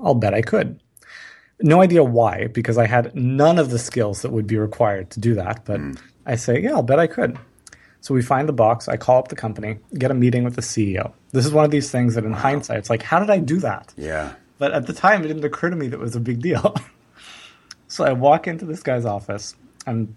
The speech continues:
Speaker 1: like, barely sixteen years old. I tell him, "I've got a business proposition for you.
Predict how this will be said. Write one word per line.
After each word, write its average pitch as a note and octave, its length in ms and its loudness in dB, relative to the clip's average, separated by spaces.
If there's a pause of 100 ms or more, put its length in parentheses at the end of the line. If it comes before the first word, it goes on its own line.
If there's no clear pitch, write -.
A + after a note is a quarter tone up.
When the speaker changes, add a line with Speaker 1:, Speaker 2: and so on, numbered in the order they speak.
Speaker 1:
like, G#2+ 200 -4
barely A#2+ 300 2
sixteen A#2 460 -6
years G#2 200 -4
old. F2+ 280 -8 (600)
I A#2+ 120 -4
tell A#2 260 0
him, A2+ 240 -2 (300)
"I've B2+ 180 2
got B2 320 2
a A#2 40 -6
business G2+ 420 -6
proposition F#2+ 640 -6
for G#2 180 -10
you. - 140 -14